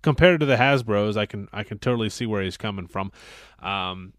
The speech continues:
let's get some plugs out of the way before we get out of here, guys. If you wanna support the show, the best way to do that is to go to our Facebook group, and you can do that by going to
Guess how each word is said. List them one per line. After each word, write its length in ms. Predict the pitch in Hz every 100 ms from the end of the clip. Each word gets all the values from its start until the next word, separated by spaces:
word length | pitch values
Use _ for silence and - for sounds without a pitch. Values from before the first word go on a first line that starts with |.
| -
let's 120 | 147
get 100 | 220
some 140 | 214 165
plugs 320 | 185 202 170
out 80 | 170
of 60 |
the 60 | 170
way 120 | 175
before 260 | 165 - 160
we 80 |
get 160 | 147 131
out 180 | 110 135
of 80 | 135
here, 160 | 135
guys. 420 | 127 123 123 127
If 140 | 120 -
you 80 | 120
wanna 220 | 139 165
support 480 | - - - 160 -
the 80 |
show, 320 | 131 - 143 131
the 80 |
best 260 | 95 113 -
way 80 | 135
to 100 | 127
do 220 | 113 135
that 220 | 131 90
is 140 | 98 98
to 60 |
go 160 | 98 110
to 120 | 110
our 400 | 92 107 110 110
Facebook 380 | - 156 - 233
group, 260 | 95 90 -
and 160 | 107 101
you 60 |
can 120 | 104
do 160 | 98 127
that 200 | 151 117
by 120 | 117
going 320 | 104 107 107
to 380 | 104 113 107 107